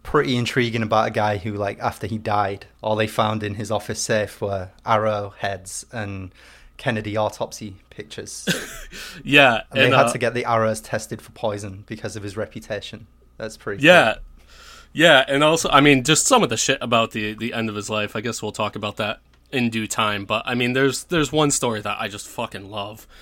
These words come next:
Speaker 2: After he finally gets canned from the C I A, he's just, like, wasted in his kitchen, like, by himself because all of his family has left him at this point.
Speaker 1: Mm-hmm.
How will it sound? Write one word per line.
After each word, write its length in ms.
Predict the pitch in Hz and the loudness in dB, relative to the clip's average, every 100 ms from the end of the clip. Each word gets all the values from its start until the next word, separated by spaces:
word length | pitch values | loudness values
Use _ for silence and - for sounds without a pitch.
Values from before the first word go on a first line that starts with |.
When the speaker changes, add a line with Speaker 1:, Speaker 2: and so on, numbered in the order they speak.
| - - - | -20 -16 0
Speaker 2:
After 320 | 135 156 139 | 0 2 0
he 140 | 139 | 0
finally 340 | 131 156 156 123 | 0 0 0 -2
gets 180 | 117 | -4
canned 460 | - - 110 104 95 | -8 -4 -2 -2 -6
from 180 | 120 107 | -8 -6
the 80 | 101 | -6
C 220 | 110 104 | -4 -2
I 140 | 101 | -2
A, 300 | 104 98 101 _ - - - - | -4 -6 -10 _ -20 -20 -20 -6
he's 200 | 139 135 | -6 -4
just, 200 | 160 165 | -4 0
like, 160 | 131 | -2
wasted 760 | 113 110 120 127 - 151 143 - - | -2 -2 0 0 -2 -2 -2 -8 -6
in 160 | 117 | -4
his 140 | 113 - | -4 -6
kitchen, 460 | - 107 117 117 | -8 -4 -4 -4
like, 360 | 104 98 98 - | -4 -6 -8 2
by 200 | 131 143 | 4 4
himself 400 | 117 117 110 - | 0 -2 -4 -4
because 280 | 117 104 101 | -6 -6 -4
all 160 | 104 | -6
of 60 | 101 | -6
his 140 | 104 | -8
family 320 | - 101 101 | -8 -8 -8
has 160 | - 98 | -8 -4
left 200 | 107 - | -6 -4
him 120 | 101 | -6
at 100 | 104 | -4
this 140 | 117 - | -6 -4
point. 340 | 117 110 117 | -4 -4 -6
Speaker 1:
Mm-hmm. 180 | 98 | -10